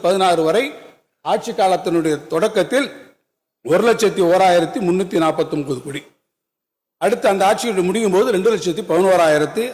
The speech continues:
அறுபத்தாறு. எவ்வளவு போச்சு? நூத்தி எட்டு பர்சன்டேஜ் உயர்ந்திருக்கு. ரெண்டாயிரத்தி பதினாறு பதினேழுல இருந்து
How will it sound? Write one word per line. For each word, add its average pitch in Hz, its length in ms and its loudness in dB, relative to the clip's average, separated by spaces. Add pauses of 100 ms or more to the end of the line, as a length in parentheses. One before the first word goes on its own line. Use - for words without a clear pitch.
(120)
அறுபத்தாறு. 156 500 0 (160)
எவ்வளவு 180 280 -2
போச்சு? 180 280 -4 (200)
நூத்தி 190 260 -8
எட்டு 156 280 -4 (280)
பர்சன்டேஜ் 180 460 -4 (840)
உயர்ந்திருக்கு. 185 460 -4 (800)
ரெண்டாயிரத்தி 285 560 2
பதினாறு 220 480 4 (340)
பதினேழுல 180 460 4
இருந்து 147 220 0